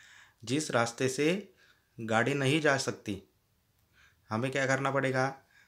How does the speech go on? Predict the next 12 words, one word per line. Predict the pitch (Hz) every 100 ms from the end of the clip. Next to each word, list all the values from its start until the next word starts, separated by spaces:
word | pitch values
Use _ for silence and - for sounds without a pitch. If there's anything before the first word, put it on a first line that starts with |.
| -
सड़क | - 117 127
के | 139
बाजू | 127 120 127
में | 131
ही | 135
हमारी | 131 123 127 127
गाड़ी | 117 117 143 214 - _ _ _ _ _ _ _ _ _ 110
रुकाकर | 113 113 139 131 107
हमें | 101 117 131
पगडंडी | 131 120 127 123 123
से | 117 131
पैदल | 120 113 117 180